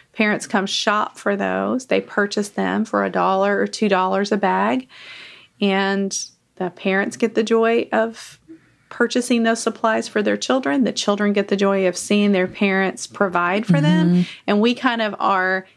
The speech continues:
Speaker 1: just store workers. We're kind of invisible to the exchange. And that has worked really well in our community. We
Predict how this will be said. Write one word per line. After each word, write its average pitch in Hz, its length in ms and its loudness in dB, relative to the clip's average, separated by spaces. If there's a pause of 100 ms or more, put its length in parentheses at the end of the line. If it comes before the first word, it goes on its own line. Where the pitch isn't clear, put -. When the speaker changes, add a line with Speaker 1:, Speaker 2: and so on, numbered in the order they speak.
(200)
Speaker 1:
just - 240 0
store 220 320 2
workers. 208 680 0
We're 202 60 0
kind 196 200 -2
of 190 100 -2
invisible 180 720 0
to - 220 -2
the - 340 -2
exchange. - 1000 -2 (400)
And 190 480 0 (180)
that 196 480 -2 (760)
has 214 280 -2
worked 202 300 -2
really 196 340 0
well 214 540 -2 (120)
in 190 120 -2
our 190 160 0
community. 131 760 -2 (400)
We 190 600 0